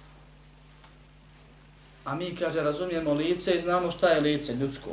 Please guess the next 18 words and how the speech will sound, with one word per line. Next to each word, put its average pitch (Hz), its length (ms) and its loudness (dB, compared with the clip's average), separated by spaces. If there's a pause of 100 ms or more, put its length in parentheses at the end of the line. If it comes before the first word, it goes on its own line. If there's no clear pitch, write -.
lice. - 240 -16
Ko 175 80 -10
kaže 175 240 -6
da 117 60 -8
je 104 60 -8
ljudsko - 280 -14
lice? - 280 -20 (1300)
Ljudsko 156 320 -6
lice 180 260 -4
je 156 60 -2
lice 160 260 -4
kod 139 140 -4
čovjeka. - 360 -2 (360)
Ima 127 140 -8 (100)
još 190 140 -4
lica 185 320 -8
na 147 80 -4
zemlji. 131 300 -6